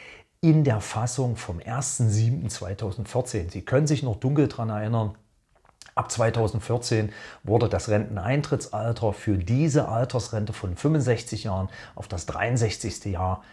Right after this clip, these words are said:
auf das dreiundsechzigste Lebensjahr abgesenkt und steigt jetzt bis zum Geburtsjahrgang neunzehnhundertvierundsechzig stufenweise um jeweils zwei Kalendermonate pro späteren Geburtsjahrgang an. Das heißt also,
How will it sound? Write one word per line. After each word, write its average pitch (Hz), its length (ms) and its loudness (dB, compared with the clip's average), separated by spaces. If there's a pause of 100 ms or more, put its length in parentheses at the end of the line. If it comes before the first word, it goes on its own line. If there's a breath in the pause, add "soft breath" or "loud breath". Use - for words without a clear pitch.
(120)
auf - 80 -18
das 104 120 -6
dreiundsechzigste 104 600 -2
Lebensjahr 85 380 -2
abgesenkt 110 520 2
und 104 140 -2
steigt 104 400 0
jetzt 131 320 0
bis 143 240 2
zum 113 160 2
Geburtsjahrgang 104 840 0 (260 loud breath)
neunzehnhundertvierundsechzig 101 1300 0
stufenweise 104 840 0
um 101 100 -8
jeweils 98 420 -2
zwei 82 220 -2
Kalendermonate 104 880 0 (300 loud breath)
pro 104 220 2
späteren 101 520 2
Geburtsjahrgang 85 800 -4
an. - 180 -12 (320 loud breath)
Das - 180 -6
heißt 113 320 0
also, 95 360 -4